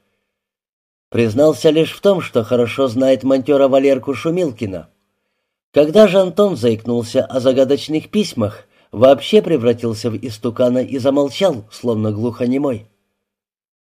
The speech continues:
Мохов, как и прошлый раз, сходу начал изображать бывалого уголовника.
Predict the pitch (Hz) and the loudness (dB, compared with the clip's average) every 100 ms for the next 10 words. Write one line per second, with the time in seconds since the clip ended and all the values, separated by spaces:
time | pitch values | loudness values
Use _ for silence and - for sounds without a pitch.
0 | _ _ - 113 160 - 165 165 160 160 | _ _ -2 4 4 4 2 4 2 2
1 | 156 160 139 165 175 196 180 - - 123 | 2 2 0 2 6 6 2 -6 -8 -4
2 | 117 120 123 113 127 113 123 123 120 120 | -2 0 -2 -2 -6 -8 -6 -2 -2 -2
3 | 127 127 117 123 127 123 127 131 139 139 | 0 -2 0 0 2 2 2 0 -2 0
4 | 160 185 143 107 104 98 | 2 2 0 -2 -6 -12